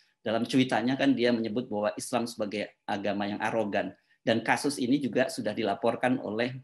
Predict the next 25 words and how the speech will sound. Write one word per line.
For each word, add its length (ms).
eh, 100
K 160
N 80
P 80
I 160
ke 80
polisi. 320
Jadi 240
ada 80
dua 160
kasus. 400
Kasus 540
rasisme 480
terhadap 260
P 140
G 80
dan 160
yang 140
kedua 340
kasus, 560
eh, 80
penghinaan 400
terhadap 320
umat 160
Islam. 400